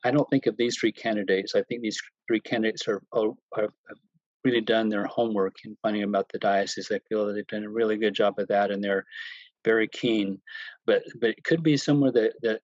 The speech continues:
that they, in another, another diocese,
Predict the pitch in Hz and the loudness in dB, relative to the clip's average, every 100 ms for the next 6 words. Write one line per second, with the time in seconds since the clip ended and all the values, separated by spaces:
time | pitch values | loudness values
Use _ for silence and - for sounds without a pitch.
0 | _ - 107 104 - 110 107 117 127 110 | _ -6 -2 -4 -2 -2 0 0 -2 -4
1 | 110 113 113 110 - 202 147 113 110 110 | -2 0 0 0 -6 -8 -4 -2 0 4
2 | 110 110 - 110 110 110 - | 4 2 0 0 0 -2 -6